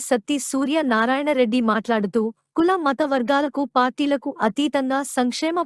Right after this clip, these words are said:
పథకాలు అందించిన ఏకైక ప్రభుత్వం జగన్ ప్రభుత్వం అని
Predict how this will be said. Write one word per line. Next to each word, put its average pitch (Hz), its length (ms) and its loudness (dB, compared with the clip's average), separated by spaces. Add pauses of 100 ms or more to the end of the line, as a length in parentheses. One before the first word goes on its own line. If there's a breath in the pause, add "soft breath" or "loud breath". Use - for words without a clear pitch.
పథకాలు 247 500 2
అందించిన 226 380 0 (260)
ఏకైక 277 360 -2 (160)
ప్రభుత్వం 254 460 0 (220)
జగన్ 254 360 2
ప్రభుత్వం 247 440 2 (140)
అని 240 180 2